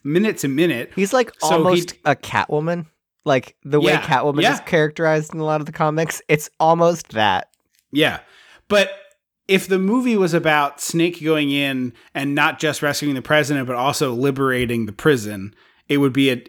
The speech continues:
Speaker 1: it would be a totally different story.
Speaker 2: Mm-hmm.
Speaker 1: But it isn't that at all. It's Snake is
Speaker 2: Yeah.
Speaker 1: trying to save his own ass, and to, to do that, he needs to get the president out of there. That's
Speaker 2: Yeah.
Speaker 1: it. That's
Speaker 2: 'Cause, like,
Speaker 1: the
Speaker 2: and I,
Speaker 1: only
Speaker 2: and I don't think that the movie,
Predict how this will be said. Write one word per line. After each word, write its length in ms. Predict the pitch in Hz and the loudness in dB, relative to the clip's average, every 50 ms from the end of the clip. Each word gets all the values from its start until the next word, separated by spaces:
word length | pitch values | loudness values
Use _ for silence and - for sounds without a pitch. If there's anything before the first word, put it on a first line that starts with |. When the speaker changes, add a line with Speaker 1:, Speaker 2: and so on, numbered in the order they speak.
| _ _ - | _ _ -10
Speaker 1:
it 80 | 160 151 | -10 -8
would 100 | 135 139 | -2 2
be 120 | 151 151 | 2 2
a 40 | 143 | 2
totally 480 | - - - 160 165 165 151 151 143 | 0 -2 2 4 4 4 4 2 0
different 380 | 131 135 131 - 131 117 107 - | 0 -2 -4 -4 -4 -6 -6 -6
story. 320 | - - 196 180 143 117 107 | 0 2 4 4 4 2 0
Speaker 2:
Mm-hmm. 280 | 127 131 127 113 104 | -6 -8 -8 -6 0
Speaker 1:
But 100 | - 156 | 0 2
it 160 | 156 151 147 165 | 2 2 0 0
isn't 320 | 185 202 180 196 175 123 | 0 2 2 2 2 2
that 220 | 151 147 139 139 | 2 2 2 2
at 100 | 131 120 | 0 0
all. 360 | 123 165 208 180 147 127 120 117 | 0 2 2 2 2 2 0 -2
It's 220 | 131 139 - - - - - - 156 - | -4 -4 -6 -8 -10 -14 -14 -10 -8 -8
Snake 340 | - 165 170 180 170 - | -2 0 0 0 0 -2
is 60 | 143 - | -2 -2
Speaker 2:
Yeah. 120 | - 101 | -2 -2
Speaker 1:
trying 240 | - - 165 160 156 | -2 0 0 2 2
to 60 | 151 | 0
save 240 | - - 160 147 135 | -2 -2 -2 -2 -2
his 160 | 151 147 131 | -2 -4 -2
own 200 | 143 147 147 139 | -2 -4 -2 0
ass, 380 | 139 165 165 147 131 120 - - | 0 2 2 0 0 -4 -6 -8
and 280 | 156 143 135 135 131 127 - | -8 -6 -6 -6 -8 -8 -8
to, 100 | 147 139 | -10 -10
to 240 | 127 - - - 120 | -8 -10 -14 -12 -4
do 160 | 135 180 185 | 0 0 2
that, 140 | 165 147 127 | 2 2 0
he 100 | 139 139 | 0 -2
needs 200 | 139 143 143 135 - | -2 -2 -2 -2 -4
to 60 | 139 | -6
get 160 | 120 127 120 - | -6 -6 -6 -6
the 60 | 120 | -8
president 400 | - 143 143 131 - 120 107 101 | -2 0 0 0 0 -4 -8 -6
out 140 | 95 92 90 | -8 -10 -10
of 60 | 82 71 | -12 -12
there. 220 | 65 73 82 - - | -12 -12 -12 -6 -2
That's 180 | 139 156 - | -2 -2 2
Speaker 2:
Yeah. 80 | 139 147 | 2 0
Speaker 1:
it. 180 | 127 98 - - - | 0 0 -6 -12 -8
That's 120 | 120 139 | -2 0
Speaker 2:
'Cause, 80 | 196 202 | 2 2
like, 120 | 220 220 135 | 2 2 2
Speaker 1:
the 40 | - | 0
Speaker 2:
and 80 | 208 | 0
I, 80 | 190 202 | 2 0
Speaker 1:
only 100 | 202 202 - | 0 2 2
Speaker 2:
and 120 | 180 175 | 0 2
I 120 | 170 196 208 | 2 0 0
don't 380 | 175 180 202 220 220 - - - | 2 2 0 0 0 -4 -10 -18
think 400 | - - - 151 147 143 - - | -16 -4 0 0 0 0 0 -6
that 120 | 139 120 | -8 -4
the 100 | - 120 | -4 -4
movie, 520 | 120 123 123 113 123 117 113 110 110 - | -2 -2 -4 -2 -2 -2 -2 -2 -4 -6